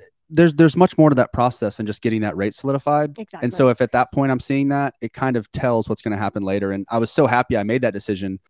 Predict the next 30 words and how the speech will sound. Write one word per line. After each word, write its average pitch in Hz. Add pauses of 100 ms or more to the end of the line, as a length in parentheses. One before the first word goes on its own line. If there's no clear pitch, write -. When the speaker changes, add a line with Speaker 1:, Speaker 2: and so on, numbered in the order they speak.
(420)
Speaker 1:
So 160
I 147
just 175
wanna 269
kinda 165
go, 131
you 135
know, 117
you 135
had 170
kinda 143
mentioned 127
it 104
before, 135
but 117 (240)
you 170
having 143
that 113
confidence 113
to 110
kinda 107
just 104 (300)
deliver 135
information 127
that 107
may 104
be 117
received 107
differently. 151
Speaker 2:
Mm-hmm. 220